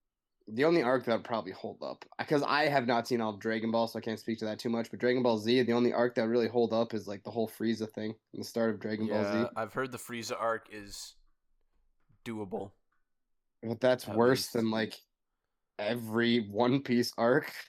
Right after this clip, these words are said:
Speaker 1: <laughs> I don't know, like, Arlong is better. <laughs> I don't know.
Speaker 2: Oh, Arlong's a great arc.
Speaker 1: I know, I'm trying to think. I don't, I think I, Sy-, Syrup Village is probably worse.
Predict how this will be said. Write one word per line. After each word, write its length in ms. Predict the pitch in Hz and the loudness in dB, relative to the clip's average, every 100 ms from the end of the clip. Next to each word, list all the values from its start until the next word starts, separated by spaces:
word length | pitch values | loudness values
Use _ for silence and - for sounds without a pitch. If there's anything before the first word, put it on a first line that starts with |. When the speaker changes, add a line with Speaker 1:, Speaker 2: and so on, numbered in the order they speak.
| - - - | -16 -8 -8
Speaker 1:
<laughs> 680 | 233 _ - 262 233 - | -8 _ -18 -8 -8 -4
I 120 | - 127 | 0 4
don't 220 | 135 113 | 4 4
know, 260 | 117 135 | 4 6
like, 180 | 135 123 | 6 4
Arlong 560 | - 123 156 143 127 120 | 4 4 8 8 6 6
is 140 | 113 | 2
better. 400 | 107 120 135 143 - _ | 2 2 4 4 0 _
<laughs> 140 | - | 0
I 380 | 196 - 107 117 | 2 2 -6 -4
don't 200 | 127 113 | -2 -4
know. 100 | 104 | -2
Speaker 2:
Oh, 260 | 143 120 101 | 0 2 2
Arlong's 420 | 123 143 123 101 | 0 0 -2 -6
a 40 | |
great 400 | 90 101 104 117 | -16 -10 -6 -6
arc. 280 | 95 - - - _ _ _ - | -6 -10 -12 -20 _ _ _ -2
Speaker 1:
I 120 | 127 | 2
know, 220 | 135 143 | 6 6
I'm 120 | 127 117 | 4 2
trying 220 | 143 127 | 2 2
to 60 | 123 | 0
think. 440 | - 123 113 - - | 0 2 2 -4 -6
I 120 | 113 | 0
don't, 260 | 127 135 | 0 0
I 220 | - 120 113 - | -2 -4 -6 -4
think 200 | 143 - | -4 -2
I, 180 | 117 92 90 _ _ - | -4 -4 -12 _ _ -14
Sy-, 280 | - 131 | -2 -2
Syrup 340 | 120 - 143 117 | 0 0 2 2
Village 420 | 113 127 139 123 | 0 2 0 -2
is 140 | 127 | -8
probably 460 | - - 131 120 135 | -6 -2 -2 -2 -2
worse. 580 | 127 135 139 - - | 0 0 -2 -8 -14